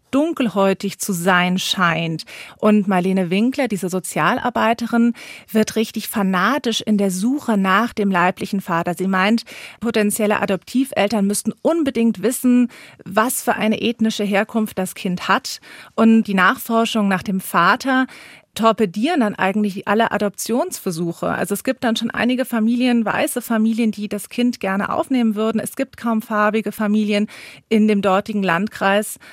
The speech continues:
Und ja, dadurch, dass der Vater nicht gefunden werden kann, werden diese Adoptionsversuche immer wieder vereitelt. Am Schluss gelingt es doch. Daniel kommt in eine sehr liebevolle, weiße Familie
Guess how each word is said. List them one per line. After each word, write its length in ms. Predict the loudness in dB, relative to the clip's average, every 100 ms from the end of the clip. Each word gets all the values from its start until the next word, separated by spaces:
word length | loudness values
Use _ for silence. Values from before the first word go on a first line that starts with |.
| -20 -10
Und 520 | 0 4 4 4 2 -2 2
ja, 240 | 4 4
dadurch, 260 | 4 2 2
dass 140 | 0
der 120 | 0 0
Vater 280 | 2 2
nicht 160 | 0 -2
gefunden 500 | -4 0 0 2 0
werden 240 | 0 0
kann, 400 | -4 -2 2 2 0 -10 -2
werden 300 | 0 2 0
diese 180 | 0 0
Adoptionsversuche 800 | -2 -4 -2 -2 -4 -6 -6
immer 240 | -2 -2 -2
wieder 180 | -4 -6
vereitelt. 680 | -6 -2 -2 -2 -4 -6 -12 -14 -2
Am 120 | -2
Schluss 380 | 0 0 0 -2
gelingt 340 | -2 -2 -2
es 160 | -4 -2
doch. 360 | 2 2 0 -2
Daniel 380 | 0 2 2 0
kommt 460 | -2 0 0 0
in 100 | -4
eine 240 | -4 -2 -2
sehr 300 | -2 0 0
liebevolle, 800 | 0 -2 -4 -2 0 2 0 0
weiße 360 | 0 0 -4
Familie 640 | -4 -2 2 2 2 0